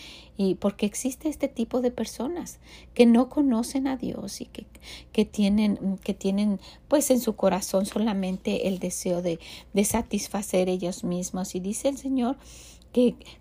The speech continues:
cuando he aquí una mujer le sale al encuentro con atavío de ramera y astuta de corazón. ¿Sabe? Quien está complaciendo la forma de ser del diablo es astuta,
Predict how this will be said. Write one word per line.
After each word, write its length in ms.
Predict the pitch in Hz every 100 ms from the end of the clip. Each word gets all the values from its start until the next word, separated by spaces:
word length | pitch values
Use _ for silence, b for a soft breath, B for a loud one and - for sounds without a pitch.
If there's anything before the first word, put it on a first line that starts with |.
| -
cuando 320 | 202 196 196
he 80 | 220
aquí 440 | 254 - 220 220
una 260 | 220 220 208
mujer 440 | 185 185 180 185
le 100 | -
sale 360 | - 202 190 196
al 100 | 185
encuentro 560 | 180 - 180 180 190
con 180 | - 185
atavío 640 | 180 - - 220 185 196
de 140 | 196 190
ramera 500 | 190 180 185 190 220 B B B -
y 140 | 190
astuta 720 | 175 - - - 208 - 214
de 120 | 196
corazón. 640 | 180 - 151 - - - -
¿Sabe? 400 | - 233 233 302 - B B - - - - - - -
Quien 180 | - 254
está 320 | 247 - 262
complaciendo 840 | 285 294 247 233 - 214 214 240 240 B B B
la 200 | 202 220
forma 380 | - 196 233 226
de 100 | 214
ser 240 | - 190
del 160 | 202 190
diablo 360 | 208 196 185
es 200 | 180 -
astuta, 720 | 196 - - 208 208 - -